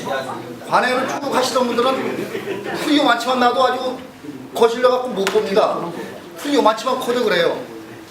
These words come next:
그럼 맨날 뭐 약통 짊어지고 약 한 번에 그 풀 안 나는 약에 죽는 약에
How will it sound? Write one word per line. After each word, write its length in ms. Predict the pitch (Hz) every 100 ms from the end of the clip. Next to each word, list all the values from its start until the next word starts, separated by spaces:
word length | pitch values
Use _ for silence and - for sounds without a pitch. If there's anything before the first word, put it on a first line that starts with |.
| - -
그럼 200 | 330 311
맨날 260 | - 302
뭐 100 | 294
약통 300 | 220 202 240
짊어지고 640 | 247 262 262 269 277 - - 233
약 180 | 240
한 80 | 277
번에 160 | 269 269
그 380 | 240 220 185 180 180 - - - - - 113 -
풀 80 | 269
안 160 | 170
나는 260 | 214 233 233
약에 300 | 226 233 233
죽는 340 | - 226 226
약에 220 | 226 226